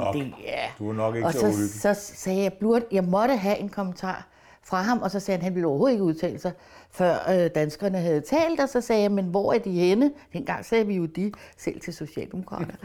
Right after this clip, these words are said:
Speaker 2: <laughs> Og, øh, og sagde, "Men hvor er de henne, når resultatet er der?" Ja, så var han i Kveldsøppet. Det var det der store,
Speaker 1: Ja, ja, ja.
Speaker 2: øh, direkte program.
Speaker 1: Fantastisk.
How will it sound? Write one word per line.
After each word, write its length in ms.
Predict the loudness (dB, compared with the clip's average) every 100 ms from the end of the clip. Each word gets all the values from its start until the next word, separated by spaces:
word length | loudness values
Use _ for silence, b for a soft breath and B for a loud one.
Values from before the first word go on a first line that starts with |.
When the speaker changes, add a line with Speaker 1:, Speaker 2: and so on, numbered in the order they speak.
| B B
Speaker 2:
<laughs> 160 | -4
Og, 480 | 0 2 4 4 4
øh, 260 | 6 4 2 B B B B B
og 340 | 0 2 0
sagde, 180 | 0 0 2
"Men 140 | 2
hvor 160 | 2 0
er 40 |
de 180 | 2 2
henne, 360 | 4 4 6 4
når 140 | 4
resultatet 680 | 2 2 -2 -2 0 2 4
er 100 | 4
der?" 100 | 0 B B B
Ja, 60 |
så 120 | -4 0
var 80 |
han 180 | 2 2
i 60 | 0
Kveldsøppet. 880 | -2 0 0 0 -2 -2 -4 -12 -14 _ b b b b 0
Det 100 | 2
var 120 | 4
det 160 | 2 2
der 160 | 2
store, 220 | 2 2 4
Speaker 1:
Ja, 340 | 4 4 4
ja, 420 | 2 0 -2 -4 -2
ja. 220 | 2 2
Speaker 2:
øh, 60 | 2
direkte 440 | 0 0 0 -2 -6
program. 360 | -8 -6 -6
Speaker 1:
Fantastisk. 500 | -6 -14 -12 -14 -14